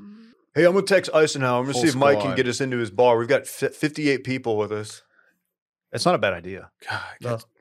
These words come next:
Speaker 2: catch
Speaker 3: no.
Speaker 2: me just, like, just pounding beers.
Speaker 1: Good.
Speaker 3: <laughs>
Speaker 1: Glad you, jeez.
Speaker 3: Man, dude, you're th-, you're already thinking about those Friday beers.
Speaker 2: <laughs> Yeah. Yeah.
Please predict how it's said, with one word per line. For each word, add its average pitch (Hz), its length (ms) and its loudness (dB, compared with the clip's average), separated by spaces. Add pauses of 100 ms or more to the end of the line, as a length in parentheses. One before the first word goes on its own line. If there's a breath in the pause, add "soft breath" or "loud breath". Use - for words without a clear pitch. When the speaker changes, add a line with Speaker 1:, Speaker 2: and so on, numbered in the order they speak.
Speaker 2:
catch 117 200 -4
Speaker 3:
no. 117 40 -2
Speaker 2:
me 143 120 -4
just, 107 280 -6
like, 92 300 -10
just 101 280 -8 (840)
pounding 80 640 -8 (760)
beers. 78 460 -8 (800)
Speaker 1:
Good. 104 220 -2 (100)
Speaker 3:
<laughs> - 420 2
Speaker 1:
Glad 113 180 0
you, - 60 0
jeez. - 1300 -4
Speaker 3:
Man, 151 360 4
dude, 147 160 -10
you're 160 180 -4
th-, 208 200 0
you're 196 140 4
already 185 240 4
thinking 185 220 0
about 160 180 2
those 160 180 0
Friday 156 360 2
beers. 156 400 0
Speaker 2:
<laughs> 104 180 2
Yeah. 85 260 -2 (520 loud breath)
Yeah. 80 320 -8